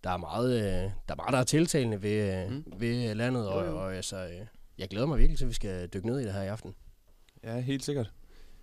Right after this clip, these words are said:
Speaker 3: Øhm, jeg tror, jeg har lidt, øh, lidt, lidt samme, øhm, samme oplevelse med, med landet, som du har. Altså,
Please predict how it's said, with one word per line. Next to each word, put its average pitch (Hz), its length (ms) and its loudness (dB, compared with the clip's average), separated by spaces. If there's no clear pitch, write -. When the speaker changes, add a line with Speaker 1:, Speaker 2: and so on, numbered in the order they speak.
Speaker 3:
Øhm, 95 720 -4
jeg 123 120 -6
tror, 147 180 4
jeg 113 140 4
har 120 120 4
lidt, 120 280 -2
øh, 98 420 0
lidt, 117 140 -4
lidt 113 160 -8
samme, 120 500 0
øhm, 98 400 -6
samme 120 260 2
oplevelse 110 420 0
med, 98 440 -4
med 98 120 -2
landet, 117 260 2
som 107 120 -4
du 123 140 2
har. 113 260 -2
Altså, 98 380 -4